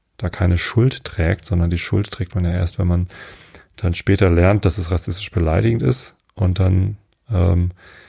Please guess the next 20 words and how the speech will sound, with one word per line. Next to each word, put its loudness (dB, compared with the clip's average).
sich 0
entscheidet, 4
nichts 0
dran 2
zu 0
ändern, 2
dann 0
trägt -4
man -2
eine 0
Schuld. -2
Ja, -2
und, -4
äh, -4
das -20
ist -12
natürlich 0
ein 0
anderes, 0
äh, 4